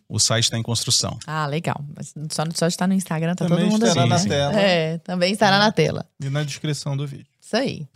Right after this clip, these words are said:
Speaker 2: Pessoal, seguinte, eu conheci a Ana Maria já há alguns anos, e a Ana Maria que me apresentou ao, ao Gabriel, por este livro, que se chama Educar é Libertar, que é um livro muito bacana. Mui-, é um livro simples de se ler, é uma coleção de artigos escritos por autores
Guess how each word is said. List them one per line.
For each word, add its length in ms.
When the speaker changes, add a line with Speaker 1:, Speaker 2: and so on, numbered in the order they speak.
Speaker 2:
Pessoal, 540
seguinte, 640
eu 120
conheci 440
a 60
Ana 120
Maria 460
já 200
há 40
alguns 500
anos, 440
e 80
a 100
Ana 120
Maria 420
que 180
me 180
apresentou 760
ao, 280
ao 260
Gabriel, 640
por 180
este 280
livro, 480
que 120
se 180
chama 360
Educar 760
é 120
Libertar, 720
que 80
é 60
um 80
livro 300
muito 380
bacana. 520
Mui-, 180
é 100
um 40
livro 220
simples 480
de 100
se 160
ler, 220
é 60
uma 120
coleção 480
de 180
artigos 600
escritos 360
por 200
autores 500